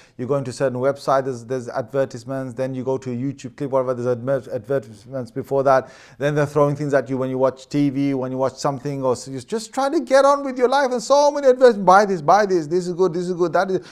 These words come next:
you know. And then you've got these sales, like, you know, the Black Friday sale, you've got the Boxing Day sale, you've got the,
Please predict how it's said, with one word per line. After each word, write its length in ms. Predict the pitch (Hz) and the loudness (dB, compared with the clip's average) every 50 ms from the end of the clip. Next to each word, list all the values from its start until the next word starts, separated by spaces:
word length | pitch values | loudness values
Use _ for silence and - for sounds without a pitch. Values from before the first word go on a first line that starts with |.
| - - | -12 -10
you 100 | 190 180 | -10 -10
know. 60 | 175 _ _ _ _ _ - | -10 _ _ _ _ _ -6
And 120 | - 185 | -4 -2
then 120 | 208 226 220 | 0 0 0
you've 120 | 208 208 | 2 2
got 120 | 226 208 190 | 2 2 0
these 160 | 196 190 - | -2 -4 -2
sales, 400 | - 233 226 220 208 196 185 170 | -2 0 2 4 4 4 4 4
like, 120 | 165 147 170 | 0 0 -2
you 80 | 170 | -4
know, 100 | 175 165 | -4 -4
the 100 | 147 143 | -6 -6
Black 300 | 127 135 151 143 - - | -2 0 -2 -2 -2 -2
Friday 320 | - 147 135 147 143 143 143 | 0 0 2 2 2 -2 -2
sale, 300 | 143 - 139 139 143 143 | -2 -2 -2 0 0 -2
you've 140 | 139 135 127 | -4 -4 -4
got 120 | 135 - | -4 -4
the 80 | 143 135 | -4 -4
Boxing 360 | 123 139 139 139 - 147 139 | -2 -4 -4 -4 -6 -8 -6
Day 120 | 135 135 | -4 -4
sale, 320 | 135 - 147 139 139 139 139 | -4 -2 -2 -2 0 0 -2
you've 120 | 139 123 | -4 -4
got 180 | 139 135 135 - | -4 -6 -4 -2
the, 180 | 139 139 127 | -4 -4 -4